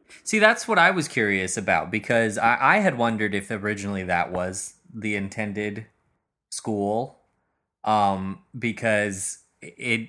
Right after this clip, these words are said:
it, she actually said in a chat or, like, a, in a questionnaire, uh, or s-, interview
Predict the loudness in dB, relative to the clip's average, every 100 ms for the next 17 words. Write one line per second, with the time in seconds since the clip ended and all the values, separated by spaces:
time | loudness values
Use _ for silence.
0 | _ -14 -10 -8 0 2 4 2 0 -6
1 | -6 -6 -4 -2 -2 -2 -4 -6 -8 -4
2 | -2 0 0 -2 -4 -6 -6 -6 -4 -4
3 | -4 -6 -6 -6 -8 -12 -20 _ -6 -4
4 | -4 -6 -2 0 0 0 -2 -6 -12 _
5 | -12 -8 -4 -4 -6 -8 -8 -10 -12 -16
6 | -18 -18 -10 -6 -4 -4 -6 -8 -10